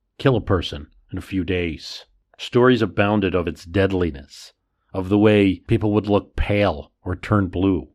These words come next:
The problem with an epidemic in Hamburg is that ships would go on a routine basis to New York.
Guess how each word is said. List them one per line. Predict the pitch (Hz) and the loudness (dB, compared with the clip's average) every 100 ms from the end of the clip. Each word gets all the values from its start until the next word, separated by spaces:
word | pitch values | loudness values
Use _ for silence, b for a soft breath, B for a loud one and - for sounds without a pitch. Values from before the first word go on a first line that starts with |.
| _ _ _ _ _ - | _ _ _ _ _ -8
The | 101 | -6
problem | - 143 156 127 | 0 2 4 4
with | 107 104 | 2 0
an | 104 | 0
epidemic | 110 104 104 98 90 | 0 0 0 -2 -2
in | 92 | -6
Hamburg | - - 180 185 104 78 78 - _ _ _ - | -6 -4 -2 0 -2 -6 -10 -18 _ _ _ 0
is | 113 104 | 0 4
that | 110 104 | 2 2
ships | - - 190 - - - _ 104 | -2 0 2 0 -6 -14 _ -2
would | 98 | 0
go | 107 107 107 | 2 2 2
on | 107 | 0
a | 101 | 0
routine | 95 123 208 - 156 156 | 2 4 4 2 0 0
basis | 117 117 156 - - - - - | 2 0 0 -6 -16 -20 -10 -2
to | 104 | 0
New | |
York. | 95 98 113 78 - | 2 2 0 -2 -12